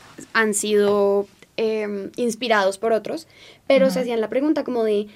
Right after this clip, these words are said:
Speaker 1: cómo dos autores que no se conocen y que no conocen la obra del otro llegan a tener dos productos tan parecidos haciéndose unas preguntas tan parecidas.
Speaker 2: Sí, ahí yo creo que es muy loco porque ya entramos, para mí, entramos en una cosa muy de la,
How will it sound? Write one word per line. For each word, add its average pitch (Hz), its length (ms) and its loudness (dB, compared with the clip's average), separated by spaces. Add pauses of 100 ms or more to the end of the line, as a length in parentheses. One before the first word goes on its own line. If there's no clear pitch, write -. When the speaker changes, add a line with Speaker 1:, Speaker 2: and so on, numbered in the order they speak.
(180)
Speaker 1:
cómo 254 440 0
dos 254 220 -2
autores 254 360 0
que - 120 -8
no 254 240 0
se 339 120 -2
conocen 247 440 0
y - 80 -6
que 233 160 -6
no 262 240 0
conocen 269 400 0
la 262 200 4
obra 226 280 6
del 240 160 2
otro 220 260 0
llegan 220 420 -2
a 214 240 -2
tener 226 360 -4 (320)
dos 220 240 -2
productos 226 560 -2
tan 262 180 0
parecidos 220 540 -2
haciéndose 202 360 -8
unas 196 140 -8
preguntas 185 400 -10
tan 196 140 -12
parecidas. 240 480 -10 (880)
Speaker 2:
Sí, 311 260 -6
ahí 185 260 -2 (240)
yo 175 140 -10
creo 190 160 -8
que 214 80 -12
es 208 40 -8
muy 226 140 -6
loco 226 240 -6
porque 247 260 -10
ya 190 120 -6
entramos, 165 340 -12
para 180 340 -6
mí, 165 400 -2 (140)
entramos 170 520 -12
en 185 80 -8
una 160 200 -10
cosa 160 220 -14
muy 160 160 -14
de 156 140 -12
la, 170 360 -12